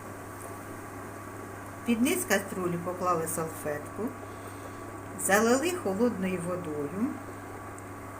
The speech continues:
Але так, е, до середини баночки, щоб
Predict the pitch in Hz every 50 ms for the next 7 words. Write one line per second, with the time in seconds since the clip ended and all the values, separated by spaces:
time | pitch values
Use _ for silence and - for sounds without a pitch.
0 | - - - - - - - - 175 185 202 214 214 196 190 190 - - 165 151
1 | 147 - - 170 165 - - - 185 170 165 165 165 160 160 165 165 - - -
2 | - - - - 220 226 226 - 240 214 226 214 214 226 220 208 196 190 - 143
3 | 139 139 147 156 165 - - - - 233 262 254 - - - - - - - -
4 | - - - - - - - - - - - - - - - - - - - -
5 | - - - - - - - - - - 196